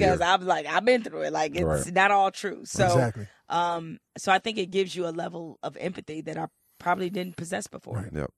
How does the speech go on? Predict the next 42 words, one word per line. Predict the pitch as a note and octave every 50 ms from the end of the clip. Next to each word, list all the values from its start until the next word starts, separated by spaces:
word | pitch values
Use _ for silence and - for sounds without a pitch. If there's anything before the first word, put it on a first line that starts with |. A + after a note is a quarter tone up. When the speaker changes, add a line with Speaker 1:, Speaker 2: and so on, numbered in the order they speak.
| _ _ _ _ -
Speaker 3:
You | - B2+
know, | B2
last | B2+ C3 C#3 C3+ -
few | - C3+ -
questions. | - B2 A2+ G#2+ - - G2 G2+ - _ _ _ _ _ _ _ _ _ _ _
Um, | - A2+ A2+ A2+ G#2+ - - - _ -
how's | C#3+ D3 D3 D3
it | C3+
working | B2 A#2+ A2+ A#2
with | A2 G#2+
Stephen | - - A#2+ A2+ G#2 G2
A. | G2 F2+ E2+ - _ _ _ _
Smith? | _ - - G2 F#2+ F#2 - _ _ _ _ _ _ _ _ _ _ -
Speaker 1:
<laughs> | - G#2 - - - C3 - -
We | - E4+
don't | A#4+ C5+ C5+ C#5 B4+
really | G#4+ E4 B3 F3 D#3 D3+ D3+ D3+
work | F#3+ G#3+ D#4+ F#4 _ _ _
with | - E3+ C#3+ E3+ A3+ - -
him. | - D#3+ G#2+ - - - G#3+ _ -
Speaker 2:
Yeah. | - C#2 B1+ A#1+ A#1+ A#1+ - -
Speaker 1:
Yeah, | - G#3+ C#4+ D#4+ C#4+ G3 -
because | G3 G3 F3 - G3 F#3 F3+ F#3 - _ - - - - _ -
this | G#4+ B4+ -
is | C5+
the | -
other | - - C#4
thing. | B3+ A3 F3 F#3 F3+
Like, | F#3+ F#3 F#3 - _ _ _ _ _ _ - - _ -
people | - C#4 D4+ - E5
have | - -
to | A#3
s-, | G#3 - - C3+
understand | D#3+ F3+ F#3 F#3+ F3 - F3 D#3+ -
E | F#3 B3
S | F#4 - -
P | - - - F3+
N | F3 E3+ E3 E3 E3 D#3 - _ -
is | - D3+ D#3+ D#3 D#3 D#3 D#3 D3+ D#3 - - - _ _ _ _ _ - - - _ -
a | E3+ E3+
nation, | E3 D#3+ D#3+ D#3 - - F2+ F#2 - _ _ _
right? | - F3 A3 C4+ B3+ -